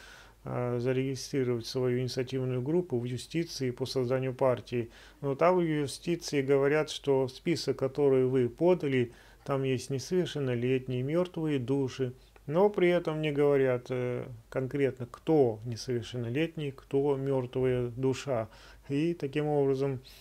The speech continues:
отказывают о регистрации инициативной группы, чтобы они дальше могли идти и заниматься созданием партии.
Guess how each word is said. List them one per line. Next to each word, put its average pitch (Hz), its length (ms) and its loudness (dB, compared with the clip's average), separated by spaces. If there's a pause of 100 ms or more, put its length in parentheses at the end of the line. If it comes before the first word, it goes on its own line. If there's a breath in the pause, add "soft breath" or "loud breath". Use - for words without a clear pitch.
(220 loud breath)
отказывают 127 640 2
о 127 60 0
регистрации 127 1040 0
инициативной 131 560 -4
группы, 131 340 2
чтобы 127 300 2
они 131 160 0
дальше 147 400 2
могли 127 460 0
идти 175 480 -2 (380 loud breath)
и 185 200 2
заниматься 139 800 -2
созданием 131 640 -2
партии. 113 680 0